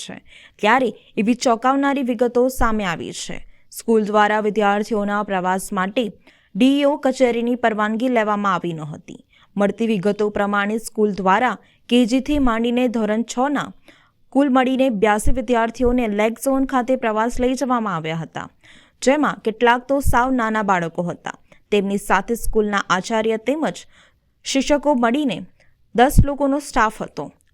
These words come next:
વડોદરા પેરેન્ટ્સ અવેરનેસ ચેરિટેબલ ટ્રસ્ટ હંમેશા વાલીઓના અને વિદ્યાર્થીઓના પ્રશ્નો માટે ખડે પગે ઊભા હોય છે, ત્યારે આ ઘટનાની યોગ્ય અને તટસ્થ તપાસ કરવાની માંગ કરવામાં આવી છે.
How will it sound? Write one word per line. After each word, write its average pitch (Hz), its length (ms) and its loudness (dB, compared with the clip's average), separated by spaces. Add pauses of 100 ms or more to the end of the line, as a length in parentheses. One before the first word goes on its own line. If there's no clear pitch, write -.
(120)
વડોદરા 208 340 2 (100)
પેરેન્ટ્સ 202 460 -2
અવેરનેસ 202 540 -2
ચેરિટેબલ 214 440 -2
ટ્રસ્ટ 226 480 -2
હંમેશા 214 460 0 (400)
વાલીઓના 247 580 2 (360)
અને 277 140 4 (120)
વિદ્યાર્થીઓના 262 600 2 (140)
પ્રશ્નો 247 360 -2
માટે 247 280 -2
ખડે 247 260 2
પગે 240 220 2
ઊભા 180 260 -2
હોય 156 240 -8
છે, 170 160 -8 (140)
ત્યારે 220 260 2 (320)
આ 190 120 4 (100)
ઘટનાની 208 500 -4
યોગ્ય 226 420 2
અને 214 160 -4
તટસ્થ 269 560 2 (360)
તપાસ 247 420 4
કરવાની 254 460 0
માંગ 262 200 0
કરવામાં 214 400 0
આવી 180 300 -12
છે. - 160 -2